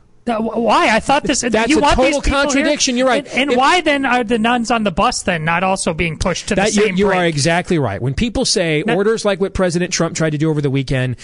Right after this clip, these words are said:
Speaker 2: will create more terrorists, that can't possibly be true unless what Islam's critics are saying about them is also true. You're, you're making the case against yourself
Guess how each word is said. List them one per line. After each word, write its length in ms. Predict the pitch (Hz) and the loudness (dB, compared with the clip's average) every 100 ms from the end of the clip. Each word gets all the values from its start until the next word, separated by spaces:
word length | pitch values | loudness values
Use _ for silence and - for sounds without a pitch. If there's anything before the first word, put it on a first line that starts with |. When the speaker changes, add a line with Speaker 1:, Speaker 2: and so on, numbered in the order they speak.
| - - | -16 -4
Speaker 2:
will 140 | 165 | -2
create 420 | - 180 165 170 | 0 0 0 0
more 220 | 190 160 151 | 0 0 0
terrorists, 720 | - 143 107 92 - - - - - | 0 -2 -2 -4 -4 -6 -8 -12 -6
that 240 | 170 160 175 | -2 -2 -2
can't 320 | 202 180 - | -2 -2 -4
possibly 640 | - 190 214 262 226 226 | -2 -2 0 0 0 0
be 180 | 196 233 | 0 -2
true 520 | - 160 131 123 123 - - | -2 -2 0 0 -4 -6 -6
unless 440 | 165 160 165 175 - | -2 0 0 -2 -2
what 160 | 170 170 | -4 -2
Islam's 480 | 175 - 175 160 | -2 0 0 -2
critics 380 | - - 160 143 | -2 -2 0 -2
are 160 | - 147 | -2 -2
saying 400 | - 190 175 151 | 0 0 0 -2
about 300 | 123 120 117 | -2 -2 -2
them 180 | 120 123 | -4 -2
is 200 | 151 139 - | -4 -4 -2
also 400 | 143 139 - 127 | -2 0 0 -2
true. 380 | 120 123 98 73 - - - | -2 -4 -6 -8 -12 -14 -2
You're, 260 | 160 175 165 | 0 0 -2
you're 320 | 208 170 175 175 | 0 0 0 0
making 760 | 165 165 175 185 226 220 220 | 0 2 0 0 -2 -2 -2
the 120 | 175 180 | -2 -2
case 440 | - 185 151 - 165 | 0 0 0 -2 -2
against 440 | 139 147 147 - | -2 -2 -2 -2
yourself 800 | 139 - - 277 240 - - | -2 -2 -4 -2 -2 -4 -8